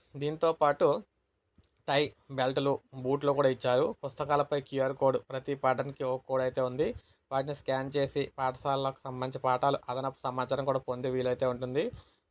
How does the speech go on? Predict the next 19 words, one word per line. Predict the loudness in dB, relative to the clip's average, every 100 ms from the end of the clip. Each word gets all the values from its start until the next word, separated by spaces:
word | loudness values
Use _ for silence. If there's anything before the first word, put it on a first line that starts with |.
| -10
గత | -2
ప్రభుత్వంలో | 0 2 2 0 0 -2 -2 -4
సీఎం | -6 -4 -4 0
బొమ్మలు | 0 2 0
ముద్రిస్తే | -2 -2 -4 -2 -4
ఈసారి | -4 -4 -2 -2
ప్రభుత్వ | -2 -4 -4 -4
లోగో | -2 0 0
మాత్రమే | 0 -2 -2 -2
ముద్రించడం | -2 -2 0 -2
అయితే | -2 -4
జరిగిందనమాట. | -2 -2 -2 -2 -4 -2 0 -2 -4 -12 -12 -12 -2
So, | 0
మీరు | 2 0
ఇక్కడ | 0 -2
చూడొచ్చు. | 0 0 0 -4 -4 _ _ _ -4
So, |
ఈ | -2
విధంగా | 0 -2 2 2